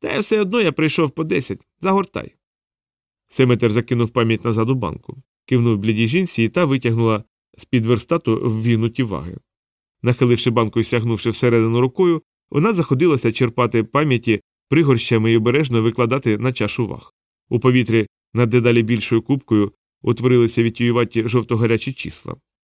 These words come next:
Як краєчком ока помітив якийсь рух близько до підлоги і різко розвернувся в його бік. «Знахідка», невимушено промовив Семетер і всміхнувся. Один з дистанційних приладів на крабових ногах вийшов з купи пам'ятей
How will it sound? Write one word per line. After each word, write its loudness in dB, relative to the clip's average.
Як -2
краєчком 0
ока 0
помітив 0
якийсь -2
рух -2
близько -2
до 0
підлоги 0
і 0
різко 0
розвернувся 0
в 2
його 2
бік. -12
«Знахідка», 0
невимушено 2
промовив 0
Семетер -2
і 0
всміхнувся. -8
Один 2
з -6
дистанційних -4
приладів -2
на -2
крабових -4
ногах -2
вийшов 2
з -18
купи -2
пам'ятей -2